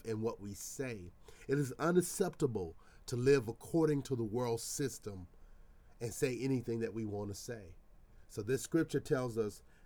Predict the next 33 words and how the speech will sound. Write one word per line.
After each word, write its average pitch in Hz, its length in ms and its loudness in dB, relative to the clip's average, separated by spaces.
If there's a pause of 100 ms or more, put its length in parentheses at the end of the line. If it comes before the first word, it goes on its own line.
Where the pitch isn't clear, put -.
that 120 140 -2
we're 135 180 6
to 135 140 -4
identify 123 880 2
with 110 360 0
the 110 100 -4
crucifixion 147 840 0
of 113 140 -2
Christ, 92 540 -10 (460)
and 113 120 -4
that 117 160 -2
we 127 160 4
are 123 100 2
to 104 340 -4 (460)
recognize 127 640 2
that 113 160 2
it's 113 140 -6
Christ 147 460 2
that 113 140 -2
lives 143 440 4
in 117 180 2
us, 87 400 -12 (440)
and 113 160 -4
that 117 120 -4
the 120 100 -2
life 131 300 2
that 110 140 0
we 120 260 0
live 117 360 4
right 143 280 2
now 131 480 -2 (640)
should - 340 0
be 113 100 -4